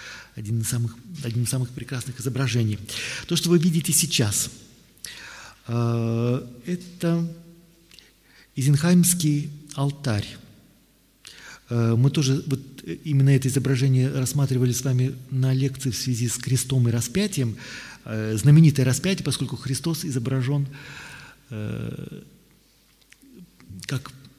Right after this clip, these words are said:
человек, который страдает чумой или какими-то болезнями. Э,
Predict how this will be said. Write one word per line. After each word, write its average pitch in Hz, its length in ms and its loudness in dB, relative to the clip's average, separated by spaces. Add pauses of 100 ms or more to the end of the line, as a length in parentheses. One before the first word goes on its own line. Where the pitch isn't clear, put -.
(440)
человек, 135 580 0
который 143 360 0
страдает 139 520 0
чумой 147 400 4
или 131 420 0
какими-то 139 460 2
болезнями. 143 560 6 (480)
Э, 123 800 -2